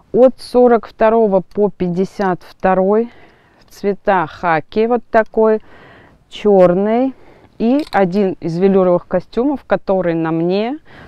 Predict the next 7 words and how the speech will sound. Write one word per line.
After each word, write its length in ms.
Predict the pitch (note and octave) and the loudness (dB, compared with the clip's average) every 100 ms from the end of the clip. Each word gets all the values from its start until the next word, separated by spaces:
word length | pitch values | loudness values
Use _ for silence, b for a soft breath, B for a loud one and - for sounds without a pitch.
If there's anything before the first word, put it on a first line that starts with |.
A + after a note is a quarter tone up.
| B | B
в 140 | B - | B 0
цвете 400 | G3 G3+ - E3+ | 6 6 4 -6
хаки. 680 | - F#3+ A#3 C#4 - F#3 E3 B B B B B B | -4 -2 -2 -4 -4 -4 -6 B B B B B B
А, 160 | E3+ E3 | -8 -8
стоимость 840 | - A3+ A3 F#3+ F3+ - - - b _ | -2 2 2 2 -2 -4 -16 -20 b _
четыре 480 | - G3 - G#3 E3+ | -10 -6 0 0 0
пятьсот. 760 | - E3+ - - A3+ C4+ - | -4 -8 -8 -4 0 0 -4